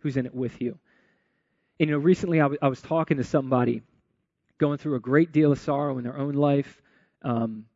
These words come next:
they've legit-, they, they've been dealt a tough hand, a tougher one than I was dealt. And they have a difficult path ahead of them to walk. And, and they were just being honest with me and candid with me. And they said, "I've been calling out to God.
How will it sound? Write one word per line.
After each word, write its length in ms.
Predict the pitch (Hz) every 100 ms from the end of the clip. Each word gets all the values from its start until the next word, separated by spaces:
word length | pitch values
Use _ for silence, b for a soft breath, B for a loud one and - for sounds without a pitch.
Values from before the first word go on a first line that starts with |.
| _
they've 160 | 139 123
legit-, 420 | 127 135 165 156
they, 100 | 147
they've 340 | 151 151 139 135
been 140 | 131
dealt 200 | 143 135
a 60 | 127
tough 260 | - 147
hand, 300 | - 135 123
a 60 | 123
tougher 300 | 156 160 165
one 360 | 156 156 151 b -
than 120 | 135
I 120 | 143
was 180 | 131 110
dealt. 340 | 123 104 - b b -
And 80 | 127
they 40 |
have 120 | 131
a 40 | 123
difficult 480 | 143 151 156 156
path 300 | - 151 143 135
ahead 160 | 139
of 80 | 135
them 100 | 135
to 80 | 127
walk. 340 | 127 131 135 - B B B
And, 160 | 131 139
and 120 | 143
they 60 | 143
were 80 | 147
just 180 | 160
being 220 | 180 170 165
honest 360 | 151 170 165 -
with 180 | 127
me 140 | 127 117
and 80 | -
candid 320 | 156 160 143
with 180 | 123 -
me. 100 | 120
And 80 | 120
they 40 |
said, 180 | - 139
"I've 60 |
been 100 | 127
calling 320 | 123 156 147 147
out 140 | 139
to 80 | 143
God. 400 | 143 156 156